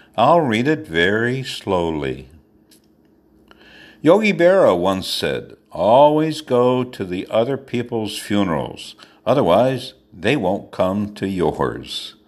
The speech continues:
I hope they never find life on another planet, because sure as shooting,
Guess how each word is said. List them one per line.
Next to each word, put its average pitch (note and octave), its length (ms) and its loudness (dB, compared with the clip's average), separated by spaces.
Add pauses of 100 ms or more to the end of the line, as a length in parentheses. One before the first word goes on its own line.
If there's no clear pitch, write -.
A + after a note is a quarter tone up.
(1900)
I C#3+ 460 4
hope B2+ 320 -2
they A2 180 -2
never G2 340 0
find F#2 480 -4
life F#2+ 340 0
on F2+ 200 0
another F#2 400 0
planet, F#2+ 600 -4 (480)
because G#2 340 0
sure B2+ 420 4
as C3+ 160 2
shooting, A2 720 -2